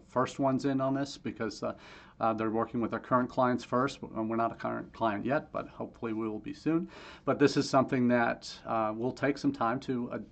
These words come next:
to introduce and to fully integrate into our existing uh, messaging and helps us achieve the kind of personalization we're talking about in that first question. So I think for now, um, it's, it's something that all of us should be working towards,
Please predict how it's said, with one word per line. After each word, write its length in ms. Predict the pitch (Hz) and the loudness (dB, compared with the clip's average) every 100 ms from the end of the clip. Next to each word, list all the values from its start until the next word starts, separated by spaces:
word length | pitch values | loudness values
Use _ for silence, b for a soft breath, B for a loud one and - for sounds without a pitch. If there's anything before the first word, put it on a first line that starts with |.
| - - | -20 -8
to 240 | 120 123 127 | -6 -4 -4
introduce 640 | 120 120 117 160 - - | 0 2 2 0 -4 -8
and 260 | 120 113 110 | -4 -4 -4
to 160 | 120 | -8
fully 340 | - 127 120 117 | -6 -2 0 0
integrate 480 | 113 120 120 117 | -4 -2 -2 0
into 300 | 120 110 123 | -2 -4 -2
our 200 | 113 110 - | 0 0 -4
existing 560 | 127 104 120 - 117 110 B B B B - | -10 -6 -8 -6 -6 -6 B B B B -6
uh, 100 | 107 | 0
messaging 480 | 107 107 147 151 170 160 | 0 2 2 0 -2 -2
and 360 | 117 113 113 - - - | -4 -2 -4 -8 -8 -2
helps 220 | 165 202 | 2 2
us 140 | 190 | 2
achieve 300 | 170 - 165 | -2 4 4
the 60 | 139 160 | 4 2
kind 100 | 143 | 2
of 60 | |
personalization 720 | - 165 - 131 113 190 190 120 | 4 2 2 2 4 4 2 -2
we're 180 | 123 135 | 2 0
talking 180 | - 123 | 0 2
about 140 | 113 | 2
in 80 | 120 | 2
that 180 | 120 120 | 0 -2
first 280 | - 156 - - | -2 -2 -4 -6
question. 380 | - - - - B B B B | -6 -6 -14 -16 B B B B
So 260 | - 156 143 143 | 8 12 12 10
I 20 | |
think 260 | - 185 185 | 6 4 2
for 220 | - 143 | 4 6
now, 480 | 127 131 139 127 - | 8 8 8 8 4
um, 380 | 127 117 120 - - - - | 0 0 -4 -10 -16 -18 -4
it's, 360 | 135 - - - 143 | -4 -4 -8 -2 -2
it's 140 | - | 0
something 380 | - 143 139 139 | 6 6 8 6
that 220 | 131 135 - - | 4 0 -14 2
all 160 | 143 147 | 6 6
of 80 | 143 | 6
us 120 | 139 | 2
should 180 | 143 120 | 0 0
be 100 | 123 | 0
working 440 | 113 120 - 113 | 2 0 0 -6
towards, 480 | - 90 156 - | -2 0 0 -4